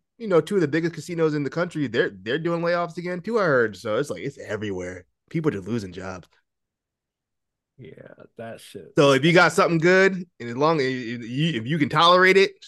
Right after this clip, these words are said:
Speaker 1: try to stick around 'cause
Speaker 2: <laughs> As you
Speaker 1: everybody's
Speaker 2: can
Speaker 1: looking for
Speaker 2: tolerate
Speaker 1: jobs,
Speaker 2: it.
Speaker 1: dog. Yeah, you know, don't, don't, you know,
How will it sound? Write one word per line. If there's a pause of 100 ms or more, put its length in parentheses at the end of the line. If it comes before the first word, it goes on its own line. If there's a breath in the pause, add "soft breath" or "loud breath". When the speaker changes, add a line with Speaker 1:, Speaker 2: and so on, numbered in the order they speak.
(140)
Speaker 1:
try
to
stick
around
'cause
Speaker 2:
<laughs>
As
you
Speaker 1:
everybody's
Speaker 2:
can
Speaker 1:
looking
for
Speaker 2:
tolerate
Speaker 1:
jobs,
Speaker 2:
it.
Speaker 1:
dog. (160)
Yeah,
you
know,
don't,
don't,
you
know,